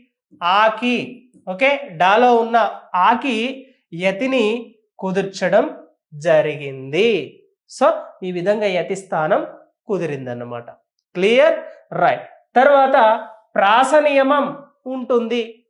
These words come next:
అన్నాం కాబట్టి ప్రాస కంపల్సరీగా ఇది ప్రీవియస్ మన కొన్నేళ్ల క్రితట టెన్త్ క్లాసులో ప్రవరుని స్వాగతం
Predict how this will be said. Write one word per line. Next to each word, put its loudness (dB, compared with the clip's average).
అన్నాం -4
కాబట్టి -4
ప్రాస 4
కంపల్సరీగా 2
ఇది -2
ప్రీవియస్ 0
మన -2
కొన్నేళ్ల -4
క్రితట -4
టెన్త్ -6
క్లాసులో 0
ప్రవరుని 2
స్వాగతం 0